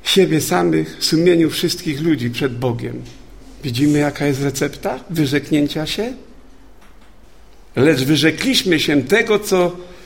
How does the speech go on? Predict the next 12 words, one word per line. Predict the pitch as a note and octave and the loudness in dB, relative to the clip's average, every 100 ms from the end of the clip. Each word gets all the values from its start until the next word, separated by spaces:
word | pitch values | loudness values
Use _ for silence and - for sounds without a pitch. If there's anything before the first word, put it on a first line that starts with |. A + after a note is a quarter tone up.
| - - | -10 0
ludzie | E3+ F3 F3+ | 2 4 2
wstydliwie | - F3 C#3+ G3 F3+ | 2 -2 0 2 2
ukrywają. | F3 E3+ E3+ F3+ D#3+ A#2 B2+ | 2 2 2 2 2 2 0
Bardzo | F#3+ G3 E3+ | 0 0 -2
często | E3+ F#3+ F3 - D#3+ | 0 0 0 0 0
ludzie | E3+ D#3 E3 | 0 0 0
ukrywają | D#3 D#3+ E3+ E3 C#3+ | 0 0 0 0 0
co? | - F3+ F3+ F3+ - - - | 0 0 0 -4 -20 -20 -10
Grzech. | B2+ E3 A3+ C3+ A2+ - - - - - - - - - - - - - - - | -4 -2 -2 -4 -8 -16 -20 -20 -20 -20 -20 -20 -20 -20 -20 -20 -20 -20 -20 -14
Nie | F3 C#3+ D3 F3 | -8 4 6 6
ukrywamy | G3 E3+ F3 A3 G3 D3+ C#3+ - - - - - | 6 2 4 4 4 4 0 -6 -20 -20 -16 -6
grzechu, | A#2+ - F3 D#3 - - | 0 4 4 2 -4 -8